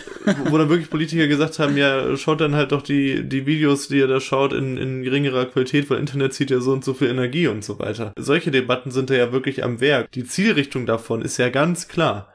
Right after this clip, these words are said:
Speaker 2: dass wir eben als Arbeiterinnenklasse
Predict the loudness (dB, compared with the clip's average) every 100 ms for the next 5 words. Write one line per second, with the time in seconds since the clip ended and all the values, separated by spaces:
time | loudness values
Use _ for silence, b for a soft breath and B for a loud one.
0 | -4 -2 -2 -2 2 2 2 2 2 2
1 | 0 -4 -6 -14 _ 0 0 -4 -10 -14
2 | _ _ _ -2 0 0 0 -2 -4 -4
3 | -2 -2 2 2 2 0 -6